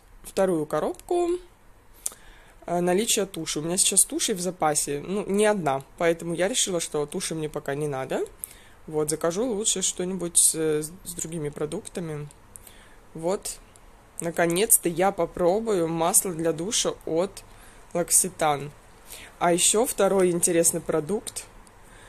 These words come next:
это би би крем от Erborian. Я его ни разу не пробовала. Тут небольшой, ну, как, п-, пять миллилитров, мне кажется, очень даже хороший объем. С учетом того, что я практически не пользуюсь тональными средствами, мне <laughs> этого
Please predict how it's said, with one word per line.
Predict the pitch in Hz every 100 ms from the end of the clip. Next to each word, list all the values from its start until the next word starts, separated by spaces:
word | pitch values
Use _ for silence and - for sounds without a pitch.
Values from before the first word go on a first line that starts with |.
| - - -
это | 175 190
би | 170
би | 185
крем | 185 185 190 -
от | 165 170
Erborian. | - 170 156 156 156 156
Я | 175 214
его | 226
ни | 175 170
разу | 208 175 160 143
не | 147
пробовала. | 147 139 143 135 131 131 135 - - - - - - - - - - - -
Тут | 214 214
небольшой, | 226 220 - 208 -
ну, | 208 156 - - - - - -
как, | 147 - - -
п-, | -
пять | - 208 -
миллилитров, | 370 262 320 294 214
мне | 175
кажется, | 180 185 208
очень | 208 226
даже | 208 196
хороший | 196 226 - 175
объем. | 165 180 370 - - - - - -
С | -
учетом | 180 208 214
того, | 202 202
что | 226 - 196 185
я | 180 196 190 175 175
практически | 196 - 220 - 196
не | 190
пользуюсь | 185 208 185 160
тональными | - 175 175 175 170
средствами, | 165 175 427 - 247 175
мне | 165 170 240 254
<laughs> |
этого | 208 208 185 180